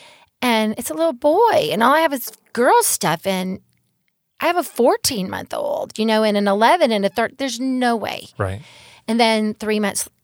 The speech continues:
Speaker 1: three hours later, got the same phone call again.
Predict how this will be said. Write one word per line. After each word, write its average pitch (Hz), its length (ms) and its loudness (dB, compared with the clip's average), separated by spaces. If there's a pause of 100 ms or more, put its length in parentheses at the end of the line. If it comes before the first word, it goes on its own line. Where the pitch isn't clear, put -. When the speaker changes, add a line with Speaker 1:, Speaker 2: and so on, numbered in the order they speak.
Speaker 1:
three 233 240 -4
hours 190 680 0
later, - 480 -8 (1700)
got 226 180 0
the 226 100 -2
same 190 200 -2
phone 170 180 -4
call - 220 -10
again. - 320 -14